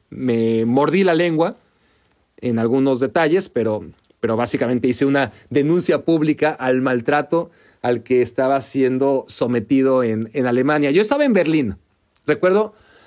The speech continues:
haber viajado hasta cinco o seis horas un momento dado para cubrir a la selección de Brasil, si así se ofrecía, no porque me lo pidieran, sino porque yo levantaba la mano. Realmente tenía ganas de, de trabajar, estaba en mi primer mundial. Eh,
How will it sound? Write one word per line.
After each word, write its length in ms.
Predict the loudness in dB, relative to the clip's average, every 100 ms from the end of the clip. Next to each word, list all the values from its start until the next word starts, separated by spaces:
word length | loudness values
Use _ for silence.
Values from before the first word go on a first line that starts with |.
| _ _ -2
haber 260 | 0 2
viajado 340 | 2 2 2 0
hasta 240 | -2 -4
cinco 420 | -2 0 0 0
o 20 |
seis 280 | 0 0 0
horas 420 | 0 0 -2 -6 -16 _ _ _ _
un 120 | -4 0
momento 320 | 0 2 2
dado 240 | 4 2
para 220 | 0 -4
cubrir 320 | -2 0 2 2
a 40 |
la 100 | 0
selección 420 | -2 -2 0 0
de 80 | 0
Brasil, 320 | 0 -2 -2
si 100 | 0
así 160 | -2 -2
se 100 | -2
ofrecía, 400 | -2 -2 0 2
no 140 | 0
porque 180 | -2 -2
me 80 | -2
lo 120 | -2
pidieran, 480 | 0 2 2 -2 -6 _ _
sino 240 | -4 -2 -2
porque 180 | -2
yo 100 | 0 2
levantaba 360 | 2 0 0
la 120 | 0
mano. 320 | 0 -2 -4 -4
Realmente 340 | -4 -2 -2
tenía 280 | -2 0 0
ganas 400 | 0 0 0 -2
de, 260 | -2 -4 -6 -16 -20 _ _
de 100 | -4
trabajar, 600 | 0 0 0 0 -2 -4 _ -10
estaba 280 | -4 0 0
en 60 |
mi 80 | 0
primer 220 | -2 -2
mundial. 540 | -2 0 2 2 0 -4 _ _ _ -6
Eh, 360 | 0 0 -2